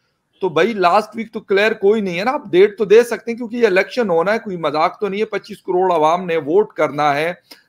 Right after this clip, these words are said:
अ, दस पन्द्रह बड़ी पार्टीज ने पार्टिसिपेट करना है, उन्होंने अपनी इलेक्शन कैंपेन चलानी है, लेकिन कोई क्लैरिटी नहीं है। आपको क्या नजर आ रहा है?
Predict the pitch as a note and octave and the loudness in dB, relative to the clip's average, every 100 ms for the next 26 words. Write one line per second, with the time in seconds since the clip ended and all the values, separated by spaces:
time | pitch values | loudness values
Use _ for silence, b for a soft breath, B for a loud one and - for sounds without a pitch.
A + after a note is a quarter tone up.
0 | - D#3 D#3+ D3+ F3+ - G3 G3+ F#3 F#3+ | 0 4 4 4 0 0 -2 0 2 0
1 | G3+ F3+ E3 E3 G3+ F3+ F#3 F#3 F3 E3+ | 0 2 2 0 -10 -10 -6 -2 -4 -4
2 | - G#3 A3+ - D#3+ F#3 G3+ F#3 F#3+ G3 | 2 4 4 -2 -4 -2 -6 -6 -8 -10
3 | G3 F#3+ F3+ - F#3 F#3+ F3 G#3+ A3+ G3 | -6 -4 -4 -6 -6 -6 -4 -4 -2 -2
4 | E3+ D#3 D#3+ F#3+ F#3 b b b C#4+ D#4 | -2 -2 -2 -6 -8 b b b -4 2
5 | D#4+ C#4+ C#4+ C4 - G3+ A#3+ D4+ D#4 C4+ | 0 2 -4 -4 -6 -2 0 0 0 -2
6 | G#3+ A#3+ B3+ B3+ D#4 D4+ D#4 D4 G#3 F3 | -2 -2 0 0 0 0 -4 0 2 2
7 | C3 A#2+ A2 F#2+ G2 | 0 -4 -6 -10 -16